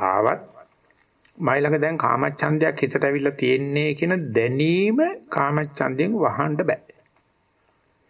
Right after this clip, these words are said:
මගේ හිතට දැන් තියෙන්නේ ව්‍යාපාදේ කියලා, නැත්තම් තරහා කියලා, නුරුස්නා ගතිය කියලා, ඉන්න බෑ, වේදනා කියලා දැනගන්නකොට ඒ වේදනාව නැත්තම් නුරුස්නා ගතිය කොච්චර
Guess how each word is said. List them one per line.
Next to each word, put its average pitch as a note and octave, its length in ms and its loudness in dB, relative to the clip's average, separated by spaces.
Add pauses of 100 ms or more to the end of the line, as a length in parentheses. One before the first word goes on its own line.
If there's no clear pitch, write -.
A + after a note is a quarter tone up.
(300)
මගේ B2+ 340 2
හිතට D3+ 180 2 (120)
දැන් C#3+ 260 0
තියෙන්නේ D3 380 2
ව්‍යාපාදේ C3+ 760 2
කියලා, F#3 340 2
නැත්තම් A2+ 320 -2
තරහා B2+ 440 0
කියලා, F3+ 280 -2
නුරුස්නා B2 520 -2
ගතිය D3 280 0
කියලා, D#3 240 2
ඉන්න B2+ 260 -2
බෑ, D3 300 0 (120)
වේදනා C#3+ 500 0
කියලා D3 260 0
දැනගන්නකොට C3+ 800 0 (640)
ඒ F3 240 2
වේදනාව D#3 800 0
නැත්තම් - 1080 -8
නුරුස්නා C3+ 480 0
ගතිය E3+ 320 0
කොච්චර - 800 0